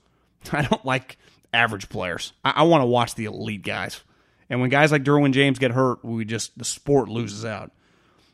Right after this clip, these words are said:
Alvin Kamara, uh, latest <laughs> I read, he just like, "I'm out. You know, I, I, I, what am I doing here? Pay me my money." I was actually, we were at dinner last night. We were talking about Jerry Maguire. It got me thinking. "Show me the money, Jerry."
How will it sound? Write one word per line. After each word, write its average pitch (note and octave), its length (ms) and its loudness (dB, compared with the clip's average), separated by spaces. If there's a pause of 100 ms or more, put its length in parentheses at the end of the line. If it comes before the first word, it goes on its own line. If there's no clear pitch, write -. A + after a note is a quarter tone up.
(160)
Alvin E3+ 280 6
Kamara, D3 540 6 (640)
uh, A#2 640 0
latest D3 360 2
<laughs> - 140 2
I G3+ 40 6
read, D3+ 280 8
he C#3+ 80 4
just C3 200 -2
like, A#2 220 -4
"I'm C#3 140 4
out. B2 240 6 (680)
You B2+ 100 -6
know, B2+ 220 0
I, B2 200 0
I, A#2+ 60 -6 (400)
I, - 180 -6
what D#3+ 180 4
am D3+ 100 6
I A2+ 60 2
doing A2 260 -4
here? A2+ 220 -4 (460)
Pay E3+ 180 6
me E3 180 6
my C3+ 200 4
money." A#2 400 -4 (400)
I C3+ 80 4
was D3 100 4
actually, C#3+ 300 2
we A#2 160 -2
were B2+ 80 0
at G#2+ 100 -6
dinner A#2+ 200 -6
last G#2+ 200 -6
night. G#2 120 -4
We F#2 40 -8
were F2 100 -10
talking F#2+ 280 -8
about D#2 320 -10 (880)
Jerry A2+ 240 -4
Maguire. F#2+ 440 -6
It G#2 60 -14
got G2+ 140 -8
me F2+ 80 -10
thinking. F#2+ 380 -12 (340)
"Show B2 240 -2
me A#2+ 80 0
the G#2+ 80 -2
money, A2 240 -2
Jerry." G2 340 -6